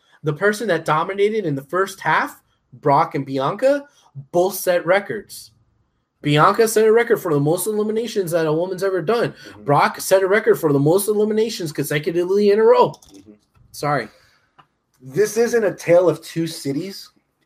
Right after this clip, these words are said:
Speaker 2: It's two different direction-, it's two different paths in the same city.
Speaker 1: Okay.
Speaker 2: Because this wasn't, um, Bianca Belair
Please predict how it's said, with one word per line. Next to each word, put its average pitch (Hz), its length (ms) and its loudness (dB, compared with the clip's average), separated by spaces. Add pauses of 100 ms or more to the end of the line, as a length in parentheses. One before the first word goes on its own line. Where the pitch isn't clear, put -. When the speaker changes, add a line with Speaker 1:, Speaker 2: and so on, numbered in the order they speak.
(120)
Speaker 2:
It's - 480 0
two 196 420 -2
different 151 560 -4
direction-, 131 580 -4
it's 147 200 -6
two 185 240 -2
different 156 400 -2
paths 127 500 -2
in 117 160 -12
the 104 80 -10
same 107 420 -14
city. 80 440 -18 (260)
Speaker 1:
Okay. 110 140 -14 (100)
Speaker 2:
Because 123 960 0 (880)
this 147 240 -6
wasn't, 170 580 2
um, 117 680 0 (1040)
Bianca 143 360 -2
Belair 127 760 0